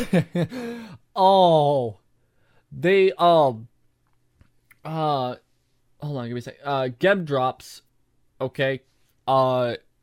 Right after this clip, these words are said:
is the developer for these two games, okay? Um, and they released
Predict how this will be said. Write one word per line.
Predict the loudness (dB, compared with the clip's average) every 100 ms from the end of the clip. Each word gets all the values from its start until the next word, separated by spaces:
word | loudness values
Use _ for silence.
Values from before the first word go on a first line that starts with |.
| -8
is | -8
the | -6
developer | -2 0 0 -4 -8
for | -6 -8
these | -8 -12
two | -8 -8
games, | -6 -10 -12 -20 -20 _ -16
okay? | -12 -10 -10 -12 _ _ _ _ -2
Um, | 2 4 2 -2 -8
and | -10 -8 -2
they | 0 0
released | -2 -2 -4 -6 -12 _